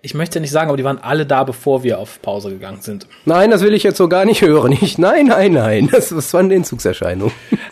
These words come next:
Speaker 1: Na gut, aber fangen wir doch mal mit dem ersten an. Äh, die erste Mail kam von Oliver, den ich genau genommen auch schon ein bisschen länger mehr oder weniger kenne, weil wir bei eBay ab und zu ein paar Sachen gegenseitig ersteigert haben.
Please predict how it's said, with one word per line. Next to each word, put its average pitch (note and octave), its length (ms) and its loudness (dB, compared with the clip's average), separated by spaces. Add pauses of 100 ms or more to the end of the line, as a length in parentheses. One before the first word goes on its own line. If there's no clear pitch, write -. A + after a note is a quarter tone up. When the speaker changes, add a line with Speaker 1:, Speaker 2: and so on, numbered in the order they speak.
Speaker 1:
Na E3+ 120 2
gut, C3+ 200 -2 (180)
aber F#3+ 240 0
fangen A3+ 180 -2
wir B3+ 60 0
doch G3+ 100 0
mal F#3 120 -2
mit D#3+ 100 -6
dem D#3 80 -8
ersten C3+ 300 -6
an. F3+ 160 0 (460)
Äh, E3+ 180 2
die E3 80 2
erste G#3+ 260 -2
Mail G3 220 2
kam E3+ 280 -2
von C3+ 400 -4
Oliver, F#3+ 380 0 (520)
den D#3 220 -6
ich D#3+ 240 -12
genau D#3 200 -4
genommen E3+ 180 -8
auch E3 80 -8
schon E3 160 -8
ein D#3 40 -8
bisschen D#3 460 -8
länger E3 320 -2
mehr F3 120 -2
oder D#3+ 80 -2
weniger D#3 180 -4
kenne, D#3+ 260 -8
weil D3 120 2
wir C#3+ 80 0
bei C3 120 -2
eBay D#3+ 220 0
ab C#3 140 -6
und C#3 120 -12
zu C#3+ 160 -6
ein C3+ 140 -8
paar C#3 400 -4
Sachen D3 260 -10
gegenseitig A#2 400 -6
ersteigert B2 400 -6
haben. D3+ 200 0